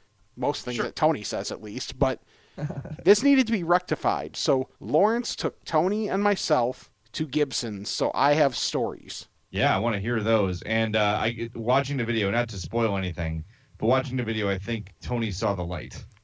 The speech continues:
Speaker 1: Oh, he did. That, that, I love that Darnell Mayberry, who covers the Bulls for The Athletic, took the p-,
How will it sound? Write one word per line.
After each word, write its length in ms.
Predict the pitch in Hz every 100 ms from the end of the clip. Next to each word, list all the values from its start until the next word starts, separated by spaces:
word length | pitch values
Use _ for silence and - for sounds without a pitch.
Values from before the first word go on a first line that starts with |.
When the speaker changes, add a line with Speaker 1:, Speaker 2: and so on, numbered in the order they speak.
| _ 156
Speaker 1:
Oh, 180 | 143
he 160 | 123 120
did. 320 | 110 104 95
That, 260 | 160 156 -
that, 340 | 160 156 - _ - - -
I 100 | 165
love 240 | 165 196
that 160 | 180 139
Darnell 380 | 160 165 160
Mayberry, 460 | 151 143 151 170 160
who 60 | 143
covers 420 | 156 143 147 -
the 100 | 139
Bulls 320 | 135 131 139
for 100 | 151
The 160 | 139 135
Athletic, 640 | 120 135 131 147 - -
took 280 | 175 165 -
the 160 | 151
p-, 180 | - -